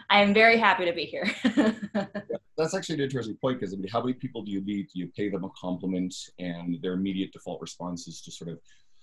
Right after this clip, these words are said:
Speaker 2: deflect or think that there's somehow
Speaker 1: Yeah.
Speaker 2: nothing of it. And
Speaker 1: I mean, I was taught to do that. I was taught that it was a rude,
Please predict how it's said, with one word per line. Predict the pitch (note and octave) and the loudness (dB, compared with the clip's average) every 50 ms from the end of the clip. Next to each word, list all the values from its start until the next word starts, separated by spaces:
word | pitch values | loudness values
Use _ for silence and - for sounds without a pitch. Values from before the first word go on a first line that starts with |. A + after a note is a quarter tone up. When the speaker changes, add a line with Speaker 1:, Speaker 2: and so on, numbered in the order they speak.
| _ _ - _ - A#2+ | _ _ -20 _ -10 -2
Speaker 2:
deflect | A2+ C#3+ C#3 - - B2 A#2 A2 - - - | 0 0 0 0 0 0 0 0 0 -2 -4
or | G#2 G2+ | -6 -4
think | - - A2+ G#2 | -2 -4 -4 -4
that | - F2+ | -6 -8
there's | F2+ G2 - | -8 -8 -6
somehow | - G#2 G2 G#2 - | -6 -6 -4 2 4
Speaker 1:
Yeah. | A#3 A#3 A3+ A3+ A3 A3 G#3+ G#3 | 6 8 8 8 6 6 4 2
Speaker 2:
nothing | - - G3+ - - | -4 -10 -16 -16 -12
of | - - - | -10 -10 -10
it. | - - - - _ _ _ - | -10 -10 -16 -20 _ _ _ -8
And | G2 G2 G2 F#2+ G2 - - G3 | -6 -4 -2 -2 -2 0 2 2
Speaker 1:
I | D4+ | 4
mean, | F4 F#4 F#4+ F4+ - - _ _ _ _ _ _ - | 4 4 4 2 0 -4 _ _ _ _ _ _ 6
I | C#4 E4+ | 8 8
was | F#4 G4+ G#4 | 8 6 2
taught | - - D4+ F#4+ G#4+ | 0 2 2 2 2
to | - E4+ | 2 0
do | A#3+ C#4 F#4+ | 2 4 6
that. | D#4+ A3 F#3+ F3+ - | 8 8 8 8 8
I | G#3 A3+ | 8 8
was | A#3 B3+ A#3+ | 6 4 2
taught | - B3+ C4+ C4 | 2 2 2 6
that | B3+ A#3+ | 6 8
it | A#3 | 8
was | A3 A3 G#3+ - | 8 8 8 6
a | G#3 | 2
rude, | G3 E3+ G3+ A#3 C4 A#3+ G#3+ G3 G3 G3 - | 2 4 4 6 6 6 4 2 2 0 -2